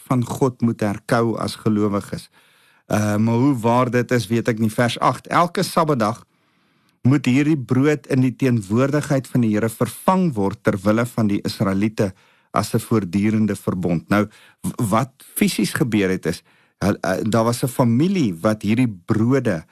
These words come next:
met fyn, fyn, fyn meel gebak het. En hierdie brode was meer soos koeke, geweldig lekker en, en dit het bonatuurlik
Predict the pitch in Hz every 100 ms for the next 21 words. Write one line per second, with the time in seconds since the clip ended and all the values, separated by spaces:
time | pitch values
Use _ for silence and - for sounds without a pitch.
0 | _ _ - 127 - - - 214 220 208
1 | 185 - 165 156 - 151 131 117 113 120
2 | 117 110 - 104 92 - - - _ _
3 | _ _ _ - 135 131 147 135 110 127
4 | 175 185 151 143 170 202 190 151 - 185
5 | - 139 160 _ _ _ - 156 120 107
6 | 139 156 185 190 - 117 110 - 180 -
7 | 135 127 120 - 120 131 180 196 - -
8 | 117 160 202 185 - 156 143 139 135